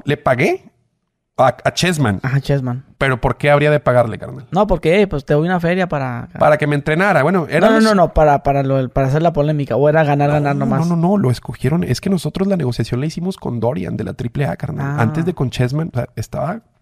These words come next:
Speaker 1: negociado con el director, con el dueño de la triple A, güey.
Speaker 2: Ya, ya, ya.
Speaker 1: O sea, tuvimos una comida aquí en San Pedro, güey, y nos dimos la mano, güey. Eh, va a pasar esto. Hasta acordamos, cien mil pesos es lo que me iban a pagar, güey.
Speaker 2: Ah, está, ok, sí,
Speaker 1: De
Speaker 2: mo-
Speaker 1: mano.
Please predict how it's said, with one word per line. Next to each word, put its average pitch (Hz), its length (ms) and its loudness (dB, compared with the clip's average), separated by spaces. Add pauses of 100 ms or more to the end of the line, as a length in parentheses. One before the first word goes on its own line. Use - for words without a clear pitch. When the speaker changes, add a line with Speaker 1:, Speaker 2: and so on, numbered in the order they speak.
Speaker 1:
negociado 120 520 -4
con 233 180 -6
el 123 120 -4
director, - 520 -8
con - 160 -6
el - 100 -4
dueño 285 360 -6
de 190 80 -10
la - 80 -14
triple - 320 -18
A, - 80 -12
güey. - 260 -20
Speaker 2:
Ya, 113 220 -8
ya, 98 100 -8
ya. 85 140 -10
Speaker 1:
O - 20 -14
sea, 120 220 -4
tuvimos 113 440 -6
una 202 180 -2
comida 131 480 -4
aquí - 200 -10
en 175 380 -4 (340)
San 127 220 -12
Pedro, 120 340 -4
güey, 214 160 -6
y 160 60 -6
nos 127 120 -6
dimos 127 200 -4
la 170 100 -4
mano, 214 300 -6
güey. - 140 -14 (680)
Eh, 117 140 -10
va 110 100 -4
a - 80 -4
pasar 160 200 -2
esto. - 480 -10
Hasta - 260 -14
acordamos, 131 500 -6
cien 127 140 -6
mil 151 140 -4
pesos 196 360 -10
es 175 40 -4
lo 175 80 -6
que - 80 -8
me 170 60 -4
iban 175 140 -4
a 175 60 -8
pagar, 151 260 -10
güey. - 120 -18 (380)
Speaker 2:
Ah, 123 100 -6
está, 127 220 -6
ok, 139 80 -10 (160)
sí, 139 140 -8
Speaker 1:
De 127 160 -4
Speaker 2:
mo- 117 60 0
Speaker 1:
mano. 123 400 0